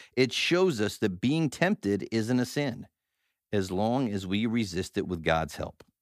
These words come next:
And this part is really encouraging. When Jesus finished resisting the devil, the angels came and ministered to him. Jesus, knowing what being tempted is like,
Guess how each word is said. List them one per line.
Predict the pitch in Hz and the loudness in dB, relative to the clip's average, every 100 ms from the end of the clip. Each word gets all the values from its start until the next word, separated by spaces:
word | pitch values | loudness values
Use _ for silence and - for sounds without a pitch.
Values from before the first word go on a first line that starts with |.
| _ _ _ _ - | _ _ _ _ 0
And | 120 | 2
this | 151 | 2
part | - 127 | 2 2
is | 95 80 | 2 -2
really | 76 110 107 95 | -2 2 2 2
encouraging. | 85 90 80 - - - _ _ _ _ _ _ | 0 0 -2 -6 -14 -18 _ _ _ _ _ _
When | 95 107 104 | 0 2 2
Jesus | 95 131 151 180 | 2 0 0 -2
finished | - 117 117 - | 0 0 0 0
resisting | 101 85 92 - 104 | -4 -2 -4 -2 0
the | 104 | 0
devil, | 87 82 - _ _ _ _ | 0 -4 -14 _ _ _ _
the | 110 107 | -2 -2
angels | - 131 139 135 139 - | 0 2 2 0 -4 -6
came | - 101 101 101 101 - | -4 0 2 0 -2 -2
and | 101 92 90 | 0 2 2
ministered | 98 92 - 80 69 | 2 0 -2 -8 -4
to | 80 | -6
him. | 73 - _ _ _ _ _ _ - | -6 -12 _ _ _ _ _ _ -4
Jesus, | 139 196 87 - - | -2 -2 -4 -10 -2
knowing | 104 135 190 127 | 2 4 4 4
what | 107 | 2
being | 87 101 92 | 2 2 2
tempted | 110 98 80 | 0 0 -2
is | 73 | 0
like, | 104 92 - _ | 0 0 -6 _